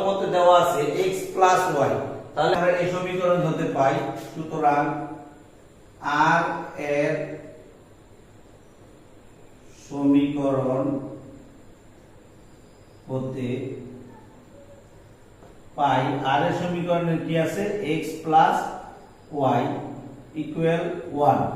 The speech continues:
সুতরাং আমরা লিখতে পারি ওয়াইটা যদি আমরা লিখি, ওয়াই এর মান বা-, মানে ওয়াইটার মান বের করব।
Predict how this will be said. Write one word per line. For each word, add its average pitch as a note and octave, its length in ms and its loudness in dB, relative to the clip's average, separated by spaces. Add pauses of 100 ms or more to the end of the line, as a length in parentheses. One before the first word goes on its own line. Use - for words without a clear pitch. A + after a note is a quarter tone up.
(360)
সুতরাং D3+ 420 4 (120)
আমরা D3 200 2
লিখতে D3+ 240 -2
পারি C#3+ 120 2 (100)
ওয়াইটা C3+ 380 0
যদি D#3 180 -2
আমরা D3+ 180 0
লিখি, C#3+ 240 0
ওয়াই C#3 180 2
এর D3 100 0
মান D3+ 200 0
বা-, C#3 200 -2 (480)
মানে C#3 160 0 (420)
ওয়াইটার D#3 800 2 (100)
মান D#3+ 220 2
বের C#3+ 240 0
করব। D3 200 0